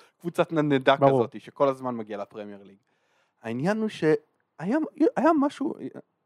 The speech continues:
Speaker 1: אמרתי קודם, לפני הפרק, שהיה באתלטיק אתמול, הוציאו איזה מאמר מאוד ארוך על הבעלים של פורסט, ואני רוצה לקרוא אותו, עוד לא קראתי אותו. הוא באמת, זה מרגיש כאילו,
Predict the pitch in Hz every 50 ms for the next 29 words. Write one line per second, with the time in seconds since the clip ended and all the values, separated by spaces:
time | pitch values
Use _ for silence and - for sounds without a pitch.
0 | _ _ - 113 139 160 - - - - 147 143 131 110 - - 127 120 - 127
1 | 120 117 - - 107 104 110 113 117 117 113 110 - - 123 123 120 - 135 127
2 | - _ _ _ _ _ - - - 117 - - 139 127 123 127 117 107 104 107
3 | _ _ _ _ _ _ _ _ _ - 104 - - - - 120 120 120 120 117
4 | 117 - - 110 104 101 104 101 104 101 101 110 107 117 120 120 113 107 107 110
5 | 113 107 104 101 104 107 117 113 - - - 101 101 104 101 104 104 - 113 95
6 | 101 107 113 123 117 110 104 101 117 - _ _ _ _ _ _ _ - 107 98
7 | - - 101 98 92 92 - - 104 98 101 101 104 - 139 120 117 - 107 95
8 | - - 98 104 113 - - 101 98 - - 101 - - 101 - _ _ _ _
9 | _ - - 123 117 120 123 156 214 - _ _ - 139 131 135 127 127 120 131
10 | 147 185 - - 196 185 185 180 175 -